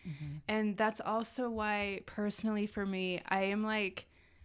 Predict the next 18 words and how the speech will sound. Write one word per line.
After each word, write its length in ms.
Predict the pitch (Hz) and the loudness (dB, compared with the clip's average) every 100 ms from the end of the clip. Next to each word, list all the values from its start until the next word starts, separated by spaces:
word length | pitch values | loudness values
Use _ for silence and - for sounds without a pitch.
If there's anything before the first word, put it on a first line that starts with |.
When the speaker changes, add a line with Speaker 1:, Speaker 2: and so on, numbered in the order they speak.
| - | -12
Speaker 2:
so 460 | - - - 202 196 | -6 -2 2 2 0
careful 600 | - 196 190 - 202 196 | -2 -4 -4 -4 -2 -2
about 500 | 180 175 170 - - | 0 2 2 -2 -6
kissing, 840 | - 175 - - 190 202 220 240 233 | -6 -6 -4 -2 0 0 -2 -2 2
like, 420 | 208 196 180 - - | 6 6 4 -2 4
maybe 260 | 254 269 | 8 10
even 240 | 294 277 240 | 8 8 4
a 60 | |
little 180 | 226 196 | 2 0
too 260 | - - 196 | -2 -2 0
careful, 720 | 208 202 180 - - 339 - - - | 2 2 2 6 8 8 4 2 -8
<laughs> 180 | - - | -8 2
but 140 | 330 | 4
just, 300 | - 330 - | 8 6 6
like, 240 | 339 311 - | 6 6 6
I 120 | 247 311 | 4 4
just 240 | 349 - | 2 0
can't, 500 | - 277 285 277 | 0 4 4 4